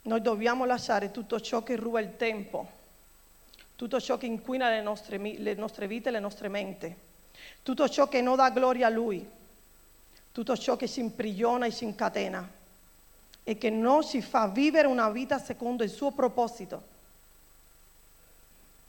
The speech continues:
Perché quando noi applichiamo la Bibbia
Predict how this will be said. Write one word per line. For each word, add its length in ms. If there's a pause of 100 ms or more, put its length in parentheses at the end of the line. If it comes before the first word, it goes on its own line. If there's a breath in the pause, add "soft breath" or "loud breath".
(1800 loud breath)
Perché 260
quando 300
noi 120
applichiamo 600
la 160
Bibbia 540